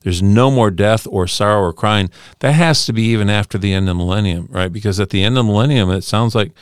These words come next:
you know, things still aren't perfect. But when heaven comes back to earth,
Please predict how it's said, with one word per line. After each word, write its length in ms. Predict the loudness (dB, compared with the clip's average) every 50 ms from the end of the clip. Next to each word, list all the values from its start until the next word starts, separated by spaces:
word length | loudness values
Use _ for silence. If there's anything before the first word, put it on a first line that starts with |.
| -20 -20 -20 _ _ _
you 100 | -4 -4
know, 140 | -4 -4
things 300 | -4 -4 -2 0 0 0
still 260 | -2 0 2 2 4 4
aren't 240 | 4 2 0 0
perfect. 400 | 0 0 0 0 0 -4 -6 -6 -12 -20 -20 -20 _ _ _
But 100 | -4 -2
when 220 | 0 0 2 2 0
heaven 440 | 0 -2 -2 -2 0 0 0 0
comes 280 | -2 -2 -6 -6 -6 -6
back 280 | -4 -4 -4 -4 -4 -6
to 160 | -10 -8 -4
earth, 380 | -2 -2 0 -2 -4 -6 -10